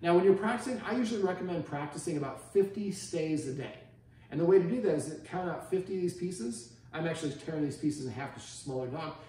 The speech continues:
and putting them in a plastic bag or a ramekin. By the end of the day, make sure it's empty. That'll help you stay on track to how many repetitions you wanna do. Uh, but it's a lot of short little practice sessions we're looking for, again, different parts of the house.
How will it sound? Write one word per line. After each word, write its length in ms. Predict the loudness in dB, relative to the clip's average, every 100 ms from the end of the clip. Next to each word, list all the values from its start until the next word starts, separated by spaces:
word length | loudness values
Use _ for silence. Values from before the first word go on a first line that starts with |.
| -10
and 120 | -6
putting 180 | 0 2
them 100 | 2
in 60 |
a 60 | -2
plastic 400 | -2 -4 -2 -2
bag 220 | -2 -2
or 60 | -2
a 40 |
ramekin. 640 | -4 -4 -6 -6 -6 -6 -10 -16 -4
By 100 | 2
the 120 | 4
end 120 | 6
of 60 | 6
the 60 |
day, 80 | 6
make 160 | 2 -2
sure 180 | -2 -4
it's 140 | -4
empty. 260 | -10 -10 -12 -16 -20 -20 -16 -6
That'll 180 | -4 -2
help 240 | -2 -2
you 80 | -4
stay 220 | -4 -4
on 100 | -4
track 320 | -4 -6 -6
to 60 | -8
how 180 | -8 -4
many 160 | -2
repetitions 600 | -2 -4 -6 -4 -4 -4
you 80 | -6
wanna 160 | -6 -6
do. 280 | -4 -4 -6 -14 -20 -14 -2
Uh, 240 | 2 4
but 100 | 4
it's 340 | 2 2 -2 -6
a 140 | -2
lot 280 | 0 2 2
of 80 | 0
short 320 | 2 0 2
little 140 | 0
practice 380 | -2 -4 -6 -6
sessions 360 | -8 -6 -6 -4
we're 140 | -6
looking 300 | -6 -8 -8
for, 220 | -6 -6
again, 220 | -4 -4 -4
different 260 | -4 -6
parts 180 | -6 -8
of 60 | -8
the 60 |
house. 340 | -12 -14 -18